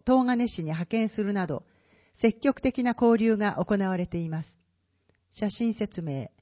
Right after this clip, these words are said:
記念植樹を行った安曇野市と東金市の皆さんの様子。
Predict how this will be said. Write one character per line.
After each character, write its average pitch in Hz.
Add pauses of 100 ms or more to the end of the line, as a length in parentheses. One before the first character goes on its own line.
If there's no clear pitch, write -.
(460)
記 247
念 285
植 277
樹 175
を 165
行 196
っ 185
た -
安 196
曇 247
野 240
市 -
と 156
東 233
金 233
市 180
の 165
皆 180
さ 175
ん 147
の 147
様 151
子。 -